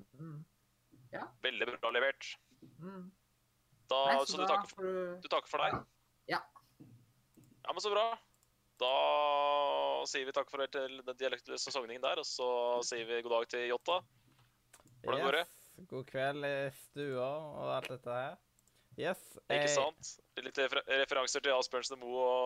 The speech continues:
Speaker 2: og full pakke. Eh,
Speaker 3: Ja, jeg
Speaker 2: har du
Speaker 3: har
Speaker 2: gjort
Speaker 3: jo
Speaker 2: noe spennende siste?
Speaker 3: ja.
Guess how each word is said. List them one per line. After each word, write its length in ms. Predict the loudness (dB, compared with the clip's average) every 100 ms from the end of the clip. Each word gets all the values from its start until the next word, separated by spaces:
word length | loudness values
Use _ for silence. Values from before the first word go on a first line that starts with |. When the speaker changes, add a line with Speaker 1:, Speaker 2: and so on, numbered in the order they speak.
| 2
Speaker 2:
og 60 | 0
full 100 | -2
pakke. 340 | -2 -2 -4 -8 -18 _ _ -2
Eh, 60 | 2
Speaker 3:
Ja, 500 | 6 6 6 8 10 10
jeg 80 |
Speaker 2:
har 0 |
du 80 | 10
Speaker 3:
har 160 | 10 10
Speaker 2:
gjort 80 | 8
Speaker 3:
jo 80 |
Speaker 2:
noe 80 | 4
spennende 340 | 2 0 0 -4
siste? 240 | -2 0
Speaker 3:
ja. 160 | 2